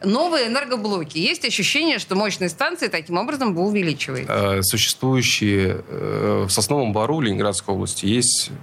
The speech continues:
Speaker 2: четыре энергоблока.
Speaker 1: Ага.
Speaker 2: Э, Р М Б М К, так называемые тысячники. Они уже проработали сорок пять лет, и новая атомная станция Ленинградская А С два с четырьмя блоками В В Р, как раз вот этими,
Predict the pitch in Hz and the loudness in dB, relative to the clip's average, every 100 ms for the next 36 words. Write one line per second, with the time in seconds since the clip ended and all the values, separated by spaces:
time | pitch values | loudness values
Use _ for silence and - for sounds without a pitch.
0 | - - 117 101 101 101 101 98 95 - | -4 -2 2 2 2 2 0 0 -2 -4
1 | 87 92 202 220 247 - - 101 95 95 | -8 -2 0 0 -2 -10 -8 -2 0 0
2 | 98 101 104 107 101 117 104 - 95 95 | 0 0 2 2 2 0 -2 -4 -4 0
3 | 98 92 98 92 - - 95 92 98 131 | 2 0 -2 -4 -4 -4 -4 -2 0 2
4 | 120 110 104 107 110 104 92 - 101 92 | 2 0 0 0 -2 -2 -2 -2 -2 -2
5 | 98 110 151 151 - 107 117 135 127 110 | -2 0 0 -2 -2 0 2 2 2 2
6 | 101 95 92 98 - - 101 95 95 95 | 2 2 0 -4 -10 -10 -6 -4 0 0
7 | 92 - 104 95 95 95 95 101 104 - | 0 -2 -4 -2 -4 -2 0 2 0 -2
8 | - 92 87 101 127 143 - 113 101 104 | -4 -4 -2 0 0 -2 -4 -4 -2 0
9 | 98 95 - - - - 107 113 110 104 | -2 -6 -16 -18 -18 -4 0 0 2 2
10 | 98 107 113 113 139 170 - 98 90 95 | 4 4 4 2 2 -2 -4 -8 -4 -4
11 | - 85 - 95 92 98 98 | -4 -8 -8 -6 -4 -2 -4